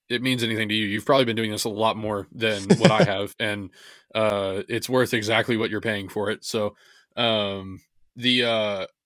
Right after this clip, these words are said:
Speaker 1: honestly, if, I think if you're gonna shoot fixed blade, uh, you need to completely leverage the advantages.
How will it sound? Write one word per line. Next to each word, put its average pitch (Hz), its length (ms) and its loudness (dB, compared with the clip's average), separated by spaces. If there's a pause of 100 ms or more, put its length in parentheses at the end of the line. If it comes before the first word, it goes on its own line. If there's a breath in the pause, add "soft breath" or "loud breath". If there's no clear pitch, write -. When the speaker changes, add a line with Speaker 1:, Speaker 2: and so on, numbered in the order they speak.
Speaker 1:
honestly, 165 520 2
if, 123 160 0
I 117 100 0
think 180 160 0
if 147 80 2
you're 135 100 2
gonna 117 220 2
shoot 143 240 -2
fixed 117 240 -4
blade, 151 320 2 (260 soft breath)
uh, 107 300 2
you 117 160 0
need 135 140 4
to 117 180 0
completely 110 720 -4
leverage 113 760 -2
the 104 180 -4
advantages. 107 680 -4